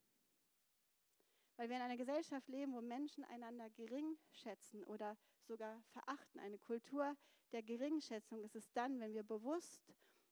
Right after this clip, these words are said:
oder unbewusst der Überzeugung sind, dass eine oder mehrere Personen oder sogar auch Institutionen nichts oder wenig wert sind. Und das passiert grob gesagt, wenn wir zwei Dinge tun. Zum einen, wenn wir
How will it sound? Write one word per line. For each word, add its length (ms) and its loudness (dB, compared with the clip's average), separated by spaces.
oder 240 0
unbewusst 640 4
der 80 2
Überzeugung 640 -2
sind, 240 -2
dass 260 -8
eine 340 0
oder 180 -2
mehrere 420 0
Personen 480 -4
oder 240 -4
sogar 320 0
auch 180 -4
Institutionen 1120 0
nichts 720 4
oder 260 4
wenig 420 2
wert 280 -2
sind. 340 -12
Und 80 6
das 140 8
passiert 360 4
grob 240 4
gesagt, 320 2
wenn 120 0
wir 100 2
zwei 260 2
Dinge 300 -2
tun. 420 -8
Zum 160 -2
einen, 320 6
wenn 120 0
wir 300 0